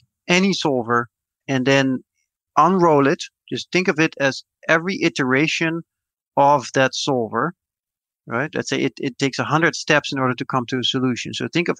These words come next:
every step as one layer in a neural network. And then you just have this backbone, which is a f-, a, a fixed set of steps, which is what the solver gives you.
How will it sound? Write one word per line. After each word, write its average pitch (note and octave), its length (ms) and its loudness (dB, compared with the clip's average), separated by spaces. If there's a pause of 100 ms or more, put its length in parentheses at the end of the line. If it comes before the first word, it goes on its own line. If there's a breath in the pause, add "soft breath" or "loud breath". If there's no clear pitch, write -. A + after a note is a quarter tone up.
every G3 280 2
step F#3+ 340 0 (600)
as C#3+ 300 2
one D3+ 500 4
layer C#3+ 440 4
in C#3 180 -4
a C3 80 0
neural A#2 300 -2
network. A2 460 -4 (520)
And - 160 -2
then C#3+ 240 2 (300)
you C#3 100 0
just G3 300 0
have E3 160 0
this C#3 160 0
backbone, B2 760 0 (220)
which C3 200 -8
is C#3 140 -4
a C3+ 40 -2
f-, - 200 -8
a, C#3 200 -6
a - 20 -6
fixed - 460 -6
set - 180 2
of A2+ 80 -4
steps, - 600 -2
which C3 200 -6
is A#2 120 -8
what B2+ 180 -6
the - 80 -14
solver C3+ 360 -4
gives A2+ 240 -8
you. A#2 200 -6